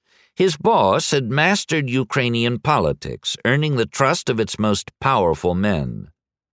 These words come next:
Over a short period of time, Manafort had engineered the resurgence of the Party of Regions, a feat that hardly any knowledgeable observers imagined possible.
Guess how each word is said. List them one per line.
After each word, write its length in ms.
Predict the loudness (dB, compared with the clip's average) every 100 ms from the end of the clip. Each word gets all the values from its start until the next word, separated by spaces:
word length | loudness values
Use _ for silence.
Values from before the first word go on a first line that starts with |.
| _ 0
Over 260 | 2 2
a 80 | 2
short 420 | 2 2 0 0 -2
period 360 | 0 2 2
of 160 | 0 -2
time, 400 | -4 -2 -2 0
Manafort 560 | 0 0 -2 0 0
had 140 | 0 0
engineered 640 | 0 0 -2 0 0 0
the 80 | 0
resurgence 800 | 0 0 0 0 0 -2 0 -2
of 120 | -2
the 100 | -4
Party 400 | 0 0 0 -2
of 140 | -2
Regions, 880 | -2 -4 -4 -6 -8 -10 -14 -14 -14 -10
a 80 | -6
feat 260 | -4 -4 -2
that 120 | 2
hardly 420 | 2 2 -2 -2 -2
any 300 | -2 0 0
knowledgeable 680 | 2 2 0 -2 -2 -2
observers 680 | -2 -2 -2 -2 0 -2 0
imagined 680 | -2 0 0 0 -2 -2 -4
possible. 720 | -2 -2 -2 -4 -6 -8 -12